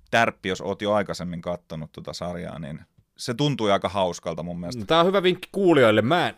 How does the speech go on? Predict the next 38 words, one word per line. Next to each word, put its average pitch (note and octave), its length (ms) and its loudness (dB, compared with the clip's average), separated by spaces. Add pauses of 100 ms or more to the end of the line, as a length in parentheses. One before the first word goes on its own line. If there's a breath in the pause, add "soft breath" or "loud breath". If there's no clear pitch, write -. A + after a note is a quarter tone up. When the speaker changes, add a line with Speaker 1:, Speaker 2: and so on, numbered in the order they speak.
Speaker 1:
Juu. B2+ 180 4
Speaker 2:
kuulijat D#3 340 4
voi G#2+ 140 2
käyttää, G2+ 420 0
minä A#2 340 0
en, F#2+ 100 0
minä A#2 200 -2
haluan F#2+ 300 -2
katsoa G2+ 280 2
Speaker 1:
Juu. B2+ 100 6
Speaker 2:
alusta G2 360 -2
tämän F2 280 -8
kyllä, G2 120 0
Speaker 1:
Juu, F3+ 100 6
Speaker 2:
että A#2 120 6
Speaker 1:
mä G#2+ 220 2 (120)
Speaker 2:
mä A#2 100 4
veikkaan, D3 260 6
että B2+ 100 4
tää C3+ 80 8
Speaker 1:
ymmärrän. A#2+ 180 4
Speaker 2:
kumminkin G#2 200 2
tulee A#2+ 180 2
katsottua B2 440 2
vaan A#2 180 2
kerran A#2+ 380 2
tai G2+ 140 0
kaksi - 380 -2
enää F#2+ 180 -2
koko G#2 240 -2
elämän G2 280 0
aikana, F2+ 320 -4
Speaker 1:
Juu. D#2+ 40 -6
Speaker 2:
että - 240 -12
tätä F#2+ 100 -4
säästelee G2 520 -2
niin G2+ 220 -4
usein, F#2 280 -6